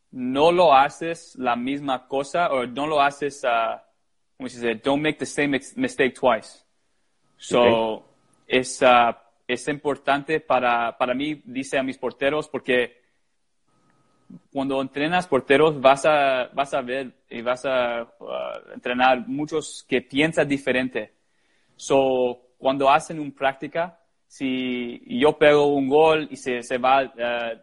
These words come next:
Speaker 1: you know, de-, dentro de tu, de tus manos o se sale en un, un mistake en un juego,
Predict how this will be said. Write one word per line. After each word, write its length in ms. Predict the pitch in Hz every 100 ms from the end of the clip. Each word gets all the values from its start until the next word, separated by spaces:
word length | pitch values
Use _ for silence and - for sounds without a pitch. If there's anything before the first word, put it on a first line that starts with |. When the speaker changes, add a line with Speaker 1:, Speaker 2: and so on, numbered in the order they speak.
| _
Speaker 1:
you 100 | 120
know, 140 | 113
de-, 300 | 113 117 120
dentro 260 | 117 131 135
de 120 | 127
tu, 160 | 120 -
de 120 | 123
tus 180 | 123 117
manos 520 | 127 143 147 143 -
o 140 | 120 120
se 400 | 127 120 120 117
sale 300 | 139 135 135
en 80 |
un, 300 | 131 127 123 117
un 420 | 127 127 120 113
mistake 540 | 120 120 - 147 147 135
en 100 | 127
un 100 | 127
juego, 480 | 135 139 175 190